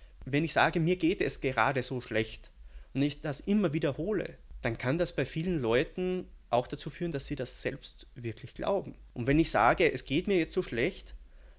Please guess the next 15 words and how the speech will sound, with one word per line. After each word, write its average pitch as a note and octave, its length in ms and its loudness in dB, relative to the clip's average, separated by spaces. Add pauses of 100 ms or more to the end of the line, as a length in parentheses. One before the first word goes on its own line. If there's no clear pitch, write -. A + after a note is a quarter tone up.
(180)
dann G#2+ 160 -4
bin C3+ 200 -2
ich F3 140 -4
vielleicht C#3 380 -2
auch C#3+ 200 -8
offener C#3+ 480 -2
für D3 200 -8
eine C#3+ 260 -4 (840)
Erlösungsfigur. C3+ 920 2 (320)
Das - 180 4
ist G3 120 4
sicherlich, G3 500 -2 (160)
äh, D3 220 2
ein C3+ 180 0
Thema, F#3 480 2